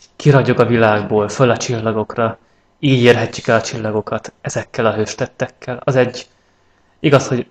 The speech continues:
pusztuló félben lévő földről való menekülés, de annak a története, hogy az emberiség urrá lesz a nehézségein. És megoldja, és olyan dolgokat csinál, amiket még el se tudunk képzelni.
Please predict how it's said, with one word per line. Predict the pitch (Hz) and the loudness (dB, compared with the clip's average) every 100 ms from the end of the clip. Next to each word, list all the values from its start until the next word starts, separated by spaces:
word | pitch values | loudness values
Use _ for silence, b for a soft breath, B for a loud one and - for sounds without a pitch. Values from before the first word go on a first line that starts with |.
| _ | _
pusztuló | - - 127 120 | -12 -6 -2 -2
félben | - 120 117 | 0 0 2
lévő | 117 113 117 | 0 0 -2
földről | - 120 117 117 | 0 -2 2 2
való | 117 113 | 2 2
menekülés, | 110 110 107 - 120 117 | 2 0 -4 -6 -6 -2
de | 127 | 2
annak | 143 120 110 | 2 0 -2
a | |
története, | 117 113 - 120 117 | -4 -4 -2 -4 -2
hogy | 117 | -4
az | 110 113 | -4 -6
emberiség | 117 123 123 - 131 - | -4 -2 -2 2 0 2
urrá | 120 113 104 | 0 0 -2
lesz | 104 - | -4 -6
a | 117 | -8
nehézségein. | 101 101 - - 110 107 113 - _ _ _ _ _ _ _ _ _ _ | -8 -8 -8 -4 -4 -4 -6 -8 _ _ _ _ _ _ _ _ _ _
És | - - | -12 0
megoldja, | 135 139 117 101 98 101 - - | 4 6 6 2 0 -4 -6 -10
és | - | 2
olyan | 151 139 | 6 6
dolgokat | 127 123 117 120 | 6 4 2 -2
csinál, | - 135 120 | 0 0 2
amiket | 117 117 117 | 2 0 -2
még | 123 117 | -2 0
el | 117 | 0
se | 120 | -2
tudunk | 117 117 110 | -6 -6 -6
képzelni. | - 110 - 117 120 | -6 -8 -6 -4 -4